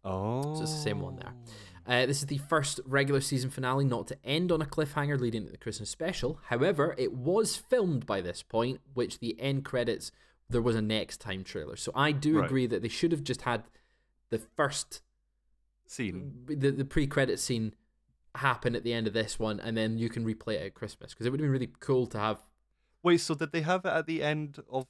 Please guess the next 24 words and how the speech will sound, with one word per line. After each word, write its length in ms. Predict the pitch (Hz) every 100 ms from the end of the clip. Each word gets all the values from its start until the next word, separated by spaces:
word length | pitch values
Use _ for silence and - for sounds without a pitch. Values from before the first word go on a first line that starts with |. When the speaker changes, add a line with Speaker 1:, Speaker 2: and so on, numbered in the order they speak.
| -
Speaker 1:
like, 160 | 131 -
Speaker 2:
at 100 | 131
the 60 | 151
Speaker 1:
post-credits? 220 | 143 165 170 165
Speaker 2:
end, 80 | 143 - -
but 120 | 139
end 140 | 165
of 80 | 165
credits, 440 | - 135 135 - - -
next 360 | 135 127 107 -
time 360 | 123 117 113 - _ _ _ _ _ _ -
Speaker 1:
Oh, 200 | 117 160
Speaker 2:
was 100 | 196
Speaker 1:
right. 60 | 180 208
Speaker 2:
Christmas. 380 | 117 101 - - _ _ _ - _ _ _ - _
Um, 260 | 117 113 113
so 140 | 131
it 80 | 131
was 260 | 147 156 139
there. 260 | 120 113
There 120 | 110 113
was 80 | 107
just 200 | 113 117
no 320 | 117 110